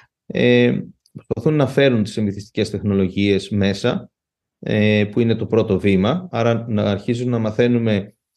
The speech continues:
είτε σε, σε επίπεδο σχολείου, μέχρι και σε επίπεδο, ε, εκπαίδευσης από το δημόσιο. Δηλαδή, οι άνθρωποι να εκπαιδεύονται με τεχνολογίες οι οποίες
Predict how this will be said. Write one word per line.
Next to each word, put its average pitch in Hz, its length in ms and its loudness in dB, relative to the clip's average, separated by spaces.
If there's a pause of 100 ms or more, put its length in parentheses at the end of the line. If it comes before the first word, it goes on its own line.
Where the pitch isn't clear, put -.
(300)
είτε 120 200 -2
σε, 104 680 2
σε - 140 -4
επίπεδο 107 440 0
σχολείου, 113 720 0
μέχρι 117 380 -2
και 120 140 -4
σε - 180 -2
επίπεδο, 98 800 0
ε, 98 680 0
εκπαίδευσης 104 680 -2
από 98 140 -4
το 98 100 -2
δημόσιο. 101 640 0
Δηλαδή, 101 460 -2
οι 107 80 -4
άνθρωποι 104 300 -2
να 104 60 0
εκπαιδεύονται 101 460 -2
με 107 140 2
τεχνολογίες 101 680 -2
οι - 40 -8
οποίες 107 340 -2